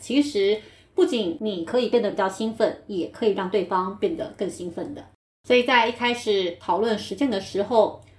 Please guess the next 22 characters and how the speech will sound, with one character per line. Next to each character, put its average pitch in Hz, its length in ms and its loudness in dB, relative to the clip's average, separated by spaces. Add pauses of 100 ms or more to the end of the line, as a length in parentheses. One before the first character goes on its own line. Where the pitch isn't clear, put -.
(120)
其 302 180 2
实 302 160 2
你 240 140 2
就 262 120 0
可 262 140 -2
以 202 100 4
先 247 320 0
问 240 300 4
bottom， 220 400 0 (100)
诶， 320 140 -2
什 - 180 -6
么 226 60 -4
样 277 100 0
的 233 120 0
方 277 240 4
法 190 240 2
可 233 160 -2
以 - 20 4
让 202 240 -2
他 196 300 -4
兴 254 280 -4
奋， 262 380 2